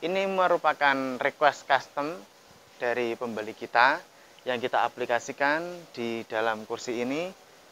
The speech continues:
Dan ini juga warnanya juga request dari beliau. Mohon maaf untuk alamat dan namanya tidak saya sebutkan karena beliau minta untuk dirahasiakan. Dan bagi yang ingin order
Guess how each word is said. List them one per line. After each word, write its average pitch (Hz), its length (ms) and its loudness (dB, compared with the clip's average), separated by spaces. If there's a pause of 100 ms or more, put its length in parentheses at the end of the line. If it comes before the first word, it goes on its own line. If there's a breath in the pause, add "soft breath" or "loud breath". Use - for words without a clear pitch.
(160)
Dan 117 160 0
ini 135 240 0
juga 127 320 4
warnanya 123 400 6
juga 120 320 0
request 131 480 2
dari 120 160 0
beliau. 143 560 6 (320 loud breath)
Mohon 120 240 -2
maaf 156 320 4
untuk 139 240 -4
alamat 127 480 2
dan 123 240 -2
namanya 127 320 0
tidak 127 400 -2
saya 123 160 2
sebutkan 143 480 -4
karena 127 320 2 (400 loud breath)
beliau 127 240 4
minta 123 320 -2
untuk 120 240 -6
dirahasiakan. 110 880 -4 (320 loud breath)
Dan 135 240 0
bagi 131 240 -2
yang 208 160 2
ingin 185 320 -4
order 143 480 4